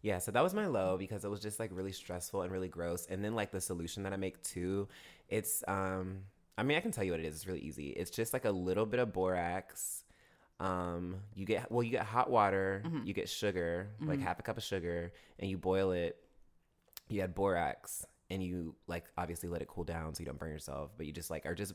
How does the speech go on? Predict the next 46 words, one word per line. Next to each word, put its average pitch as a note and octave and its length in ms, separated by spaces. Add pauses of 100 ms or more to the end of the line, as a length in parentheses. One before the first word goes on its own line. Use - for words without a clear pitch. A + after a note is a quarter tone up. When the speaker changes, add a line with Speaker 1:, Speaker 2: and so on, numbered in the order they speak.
Speaker 1:
it A2 80
doesn't E3 160
even C3+ 120
have G#2 80
to F2 60
be, E2+ 80
like, D2+ 160
boiling. D#2 400
You E2 80
just E2+ 180
need E2+ 120
it - 160
to - 140
dissolve C#2+ 440 (420)
the - 100
contents. - 680 (440)
And G2 200
then F#2 260
you F2+ 100
just F2 280
put G2+ 180
it, G2 200
like, E2+ 160
to F#2+ 100
the E2+ 100
side F2 320
and E2+ 100
you E2 60
soak D#2+ 300
cotton F2+ 280
balls D#2+ 220
in D#2+ 100
it D2 120
and D#2 80
you E2 80
just D#2+ 240
lay D#2 200
the D#2 100
cotton D#2+ 340
balls D2 260
wherever D2+ 260
the D#2+ 220
ant D2+ 220
infestation G2+ 580
is. A#2+ 320 (160)
Speaker 2:
Hmm. D#3+ 220